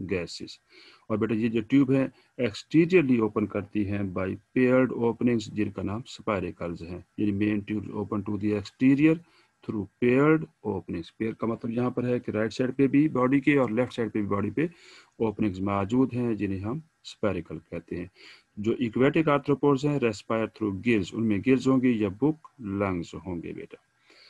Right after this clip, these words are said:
बेटा, अब यहाँ पर हम देखना चाहते हैं, ये respiratory system दिखाया गया है। जी, देखें, आपको साइड में ये देखें, ट्रेकिया दिखाई दे रहा है। ट्रेकिया मौजूद है, ये ट्यूब लाइक स्ट्रक्चर हैं जो एग्जिस्ट कर रहे हैं throughout the length of the body। और बेटा, ये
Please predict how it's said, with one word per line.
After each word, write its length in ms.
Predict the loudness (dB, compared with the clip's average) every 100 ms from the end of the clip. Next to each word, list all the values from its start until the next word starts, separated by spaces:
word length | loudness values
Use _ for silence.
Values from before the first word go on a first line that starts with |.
| _ -6
बेटा, 140 | -2
अब 80 | 2
यहाँ 220 | 2 0
पर 140 | -2 -2
हम 140 | 0
देखना 280 | 0 0 0
चाहते 360 | 0 -2 -2
हैं, 180 | -2 -2
ये 180 | -2 -2
respiratory 720 | -2 -6 -12 -12 -10 -8 -8
system 340 | -8 -4 -2
दिखाया 280 | -2 0 0
गया 180 | 0 0
है। 60 | -2
जी, 140 | -4
देखें, 340 | -6 -6 -4 -4
आपको 380 | -4 -2 -4 -4 _ _
साइड 320 | -8 -2 -2 -2
में 80 | -4
ये 80 | -4
देखें, 260 | -6 -8 -6 -2
ट्रेकिया 380 | -2 -4 -10 -10
दिखाई 340 | -12 -14 -14
दे 160 | -14 -14
रहा 260 | -14 -16
है। 120 | -20 -20 _
ट्रेकिया 320 | -8 -6 -4
मौजूद 340 | -2 -2 -2 -2
है, 100 | -2
ये 80 | -2
ट्यूब 240 | -4 -2
लाइक 120 | -2
स्ट्रक्चर 400 | -4 -8 -4 -6
हैं 160 | -4 -4
जो 120 | -4
एग्जिस्ट 340 | -4 -4 -6 -4
कर 140 | -2
रहे 240 | -2 -2 -4
हैं 100 | -4
throughout 420 | -6 -6 -6 -6
the 80 | -8
length 200 | -6 -4
of 140 | -4 -2
the 80 | 0
body। 240 | 2 2 0 -4 -20 -20 _ -2
और 140 | 0
बेटा, 160 | 2
ये 120 | 2